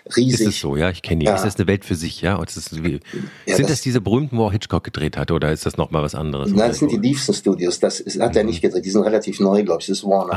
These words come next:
Speaker 2: Ach ja. Mhm.
Speaker 1: Aber die haben, das sind einfach zwanzig Meter hohe, ähm, Gebäude, wo drin nochmal hundert Meter lang ist. Und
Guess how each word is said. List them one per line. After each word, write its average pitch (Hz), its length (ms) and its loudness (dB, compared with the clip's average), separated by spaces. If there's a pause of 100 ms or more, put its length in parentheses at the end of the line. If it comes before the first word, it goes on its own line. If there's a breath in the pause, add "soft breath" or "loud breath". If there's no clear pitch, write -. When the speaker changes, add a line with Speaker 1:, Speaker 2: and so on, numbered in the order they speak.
Speaker 2:
Ach 73 40 -10
ja. 67 220 -8 (160)
Mhm. 76 260 -2
Speaker 1:
Aber 104 220 2
die 104 180 -8
haben, 120 220 -2 (200)
das - 160 -4
sind 117 280 2
einfach 110 240 0
zwanzig 110 400 -2
Meter 104 260 2
hohe, 104 480 4
ähm, 101 300 2 (420)
Gebäude, 113 600 4 (380)
wo 101 120 2
drin 113 500 2
nochmal 107 300 0
hundert 110 240 2
Meter 123 280 2
lang 107 200 0
ist. 117 320 0
Und 101 400 0